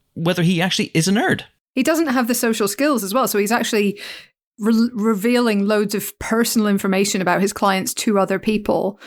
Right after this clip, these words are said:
Speaker 2: not apparently realizing that that is not the done thing. You
Speaker 1: Yes.
Speaker 2: know?
Speaker 1: <laughs> I love that.
Speaker 2: So,
Speaker 1: I
Speaker 2: so
Speaker 1: love
Speaker 2: that's,
Speaker 1: that.
Speaker 2: that's kind of nerdish. The, the whole idea of not having any social filter or, or social skills, I think, is traditionally quite a nerdy thing.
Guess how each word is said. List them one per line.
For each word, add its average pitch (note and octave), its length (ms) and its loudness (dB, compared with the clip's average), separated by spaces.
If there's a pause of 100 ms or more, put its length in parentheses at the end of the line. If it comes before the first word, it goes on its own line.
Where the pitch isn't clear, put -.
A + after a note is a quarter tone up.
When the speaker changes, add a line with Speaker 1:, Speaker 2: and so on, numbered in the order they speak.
(300)
Speaker 2:
not G#3+ 340 2 (720)
apparently G#3+ 560 0
realizing G3 640 2
that G3 120 0
that G3 200 0
is G3 100 0
not G#3 360 2
the G3 100 0
done F#3+ 280 0
thing. - 480 -2 (520)
You - 160 2
Speaker 1:
Yes. F#3+ 300 2
Speaker 2:
know? A#3 80 2 (140)
Speaker 1:
<laughs> - 140 -2
I C#3+ 40 0
love B2 260 0
that. - 200 -2
Speaker 2:
So, C4 300 2
Speaker 1:
I F3 60 0
Speaker 2:
so - 160 0
Speaker 1:
love A#3+ 80 -2
Speaker 2:
that's, D#4+ 280 2
Speaker 1:
that. - 160 -2
Speaker 2:
that's D#4 240 0
kind D#4+ 180 0
of C#4 80 4
nerdish. A3 320 0
The, A#3+ 120 -4
the A#3+ 160 -4
whole C#4 160 2
idea A#3+ 320 2
of F#3+ 100 -2
not A3 400 2
having G3 340 0
any G3+ 240 2
social G3+ 460 0
filter F#3+ 560 0
or, E3+ 60 -4
or G3 240 0
social G3 360 0
skills, F3+ 520 0
I E3+ 80 0
think, F#3 160 -2
is E3+ 160 -2 (480)
traditionally G3+ 480 0
quite - 220 -2
a - 20 2
nerdy F#3 400 2
thing. F3 360 -4